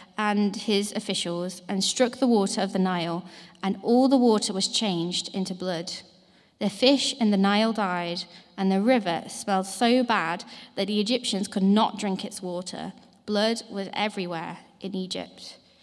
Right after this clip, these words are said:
But the Egyptian magicians did the same things by their secret arts, and Pharaoh's heart became hard. He would not listen to Moses and Aaron, just as the Lord had said.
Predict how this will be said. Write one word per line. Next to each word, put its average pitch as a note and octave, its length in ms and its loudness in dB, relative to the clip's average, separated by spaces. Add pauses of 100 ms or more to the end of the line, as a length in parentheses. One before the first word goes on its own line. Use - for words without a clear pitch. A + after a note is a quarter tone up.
(400)
But A#3+ 120 2
the A#3+ 120 6
Egyptian C#4 840 8
magicians G3 680 2
did G3 200 -8
the G3+ 80 -2
same B3 520 8
things F3+ 540 0
by F3+ 180 -4
their F#3 140 -2
secret - 480 -6
arts, - 460 -8 (300)
and G3+ 120 -2
Pharaoh's C4+ 560 6
heart A3 260 2
became G3 360 -2
hard. F#3 520 -4 (460)
He - 100 -6
would G#3+ 120 6
not B3 200 8
listen A#3 400 4
to G#3+ 120 -2
Moses A3 440 2
and A3+ 100 6
Aaron, F#3 440 -2 (320)
just G3+ 400 0
as G#3+ 120 0
the G#3+ 100 0
Lord F3 320 2
had F3+ 180 -6
said. F#3 460 -4